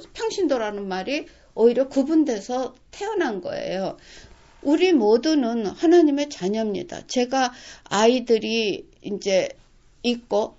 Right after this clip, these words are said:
손주들이 있고 형제들이 있지만 그 중에는 목사도 있고 아닌 사람도 있고요. 어, 또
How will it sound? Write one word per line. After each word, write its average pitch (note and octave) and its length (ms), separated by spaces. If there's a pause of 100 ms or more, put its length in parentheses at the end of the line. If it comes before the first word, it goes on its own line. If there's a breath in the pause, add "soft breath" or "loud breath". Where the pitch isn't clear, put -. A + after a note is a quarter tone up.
손주들이 A3+ 680
있고 A3+ 260
형제들이 A#3 640
있지만 A3+ 500 (260 loud breath)
그 E4 160
중에는 A#3+ 580 (260 loud breath)
목사도 B3 500
있고 G3+ 220
아닌 E3+ 280
사람도 A#3+ 500
있고요. F#3 640 (600 soft breath)
어, F3+ 460
또 G3 400